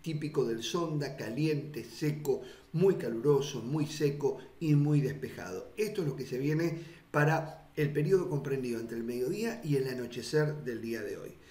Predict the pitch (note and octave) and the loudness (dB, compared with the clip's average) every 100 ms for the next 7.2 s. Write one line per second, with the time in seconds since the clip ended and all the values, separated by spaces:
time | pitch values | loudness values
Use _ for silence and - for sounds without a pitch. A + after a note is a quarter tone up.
0 | - - C#3 C#3+ C#3+ G3+ G3+ D#3+ D3 D3 | -20 -6 0 2 2 0 -2 0 0 0
1 | - - - C3+ C3 C3 F3 E3+ B2+ B2+ | -4 -14 -14 -6 -6 -4 -2 0 0 -4
2 | A#2+ - D3+ D3 C3+ C3 G#2+ G#2 G#2 A2 | -8 -4 -2 0 -2 -4 -4 -6 -6 -6
3 | A2 A2 A2+ E3+ D3+ B2+ C#3 F3 - - | -6 -6 -2 -2 -2 -2 2 2 2 -6
4 | - - B2 A#2 D3+ D3 C#3 - - B2+ | -12 -4 -4 0 0 0 -2 -4 -8 -8
5 | - A#2+ - F#3+ G3+ F3+ F3 - - - | -6 -6 0 4 4 2 -4 -6 -16 -20
6 | - - C#3+ C#3+ B2+ - - E3 D#3 C#3 | -20 -10 -6 -2 -2 -4 -2 0 0 0
7 | C#3+ | -2